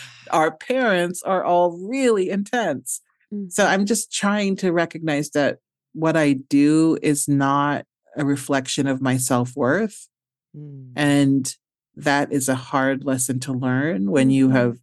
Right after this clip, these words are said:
Speaker 1: been, like, very ambitious your whole life and you have sort of substituted self-esteem for ambition.
Speaker 2: Mm-hmm.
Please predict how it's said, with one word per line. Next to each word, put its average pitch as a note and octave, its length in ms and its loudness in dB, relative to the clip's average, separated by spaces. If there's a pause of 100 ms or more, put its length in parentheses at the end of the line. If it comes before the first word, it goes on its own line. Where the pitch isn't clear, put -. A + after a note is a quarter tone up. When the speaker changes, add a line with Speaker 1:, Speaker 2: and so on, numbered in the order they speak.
(120)
Speaker 1:
been, B2+ 580 0
like, B2+ 220 -4
very C3 320 2
ambitious B2 440 -2
your B2 120 -2
whole B2 180 0
life A#2+ 380 -2
and B2 120 0
you B2+ 280 2
have A#2+ 240 -4
sort B2 200 0
of B2 220 -6 (240)
substituted B2 720 -2
self-esteem B2+ 720 0
for B2+ 160 0
ambition. F3 760 -2
Speaker 2:
Mm-hmm. E3+ 260 -14